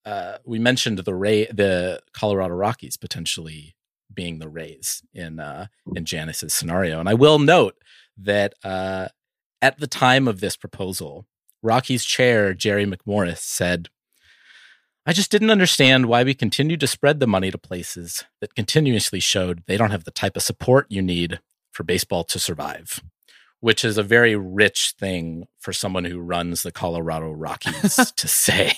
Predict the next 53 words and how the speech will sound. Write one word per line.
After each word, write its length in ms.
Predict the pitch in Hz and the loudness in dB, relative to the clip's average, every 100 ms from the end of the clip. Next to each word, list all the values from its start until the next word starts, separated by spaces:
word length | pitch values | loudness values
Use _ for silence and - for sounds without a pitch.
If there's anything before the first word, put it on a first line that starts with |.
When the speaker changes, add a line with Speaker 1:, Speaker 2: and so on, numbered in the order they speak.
| - | -6
Speaker 1:
<laughs> 260 | - - - 311 - - - - _ _ - 302 _ 330 - - 254 - - 277 | -8 -4 -4 -4 -6 -8 -10 -14 _ _ -20 -20 _ -12 -12 -10 -12 -10 -8 0
Speaker 2:
You 100 | 196 | 4
know, 280 | 226 247 220 - _ _ _ - | 6 8 6 0 _ _ _ -6
for 140 | - | 4
as 160 | 202 185 | 6 6
much 200 | 208 220 | 2 0
as 60 | 262 | 0
we 100 | 208 | 0
clown 260 | 196 151 | 2 4
on 120 | 147 | 4
the 80 | 131 | 4
Rockies, 640 | 117 110 - 135 139 - - _ - | 4 4 2 -2 -2 -6 -14 _ 0
they 240 | 156 185 | 4 8
actually 320 | 180 185 190 | 6 6 2
get 200 | 135 135 | 4 0
people 260 | - 123 120 | -2 -4 -6
to 80 | - | -6
come 200 | 110 104 | -8 -6
to 80 | 104 | -10
games. 480 | - 58 - - - | -12 -14 -12 -12 -10
Speaker 1:
They 160 | - - | -2 2
Speaker 2:
Like, 160 | 127 143 | 4 6
they 200 | 151 170 | 8 10
Speaker 1:
do, 80 | 175 | 10
Speaker 2:
are 160 | 170 | 8
Speaker 1:
yeah. 180 | 220 247 | 8 8
Speaker 2:
always 200 | 147 139 | 8 6
at 80 | 139 | 2
the 80 | 127 | -2
top 460 | - 123 117 - _ - | 0 2 2 0 _ -4
of 140 | 123 | -4
the 80 | 120 | -2
league 320 | 117 120 117 | -2 0 0
in 140 | 107 113 | -2 -4
attendance 560 | 107 113 110 110 107 - | -2 -2 -2 -2 -4 -4
every 240 | 113 110 | -2 0
year, 340 | 107 104 113 117 | 2 4 4 4
and 220 | - 113 | 2 4
they're, 220 | 127 165 | 8 8
like, 200 | 185 156 | 6 4
one 100 | 143 | 2
of 60 | 135 | -2
the 60 | |
franchise 480 | 127 127 117 120 117 | -2 -2 0 0 2
that 100 | 117 | 0
res-, 260 | 104 107 107 _ _ _ _ - | -2 -6 -10 _ _ _ _ 0
that 200 | 123 - | 2 2
they're 220 | 147 180 | 4 4
one 140 | 175 180 | 4 2
of 60 | |
the 60 | 147 | 0
franchises 600 | - 117 123 123 127 110 | -2 -2 -2 -2 -4 -4
that 320 | 107 107 - | 0 0 -2